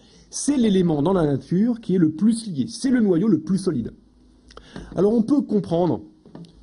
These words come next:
que si on prend deux éléments légers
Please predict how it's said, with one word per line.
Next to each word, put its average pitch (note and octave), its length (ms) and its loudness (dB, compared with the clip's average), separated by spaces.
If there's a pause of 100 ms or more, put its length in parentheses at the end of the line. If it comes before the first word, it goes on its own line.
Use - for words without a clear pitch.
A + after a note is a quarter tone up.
(640)
que - 100 -4
si C#4+ 200 0
on B3+ 100 2
prend A3 440 -2 (640)
deux G3+ 520 0
éléments A3 340 4
légers D#3 580 2